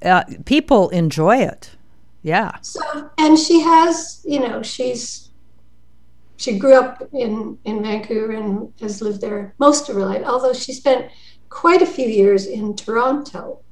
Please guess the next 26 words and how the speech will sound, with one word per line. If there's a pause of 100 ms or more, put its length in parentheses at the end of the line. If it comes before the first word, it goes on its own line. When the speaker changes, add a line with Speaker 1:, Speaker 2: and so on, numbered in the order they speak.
(140)
Speaker 2:
Yeah. (540)
Speaker 1:
And
if
you
look
over (160)
in
that
direction,
you'll
see
that
there's
Speaker 2:
Yeah.
Speaker 1:
a
Venus
line (520)
that
goes
down (460)
Speaker 2:
Right,
Speaker 1:
right
Speaker 2:
here.
Speaker 1:
through (100)
that
Speaker 2:
Yeah.